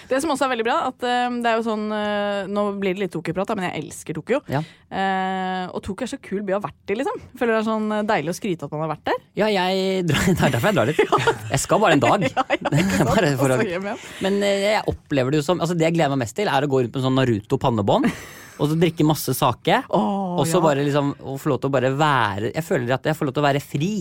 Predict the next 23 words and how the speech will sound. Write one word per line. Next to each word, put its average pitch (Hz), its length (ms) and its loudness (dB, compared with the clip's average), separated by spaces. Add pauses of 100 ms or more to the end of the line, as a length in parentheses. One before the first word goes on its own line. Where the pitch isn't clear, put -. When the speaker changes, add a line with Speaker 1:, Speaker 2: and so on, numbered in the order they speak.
(120)
Speaker 1:
Ja. 202 140 2 (260)
Speaker 2:
Friere 143 600 0 (120)
enn, 117 220 -4 (180)
eh, 123 460 0
enn 123 240 -2
jeg 120 240 -4
får 117 120 -8
lov - 60 -12
til 120 60 -6
å 120 60 -4
være 117 100 -6
her 117 160 -6
i, 123 60 -8 (640)
i 131 80 0
Norge. 127 280 2 (140)
<laughs> 240 180 4
Speaker 1:
Ja, - 100 4 (240)
men 285 160 2
vet 269 140 -2
du 269 80 -2
hva? 294 80 2
<laughs> - 40 -6
Det, - 260 -2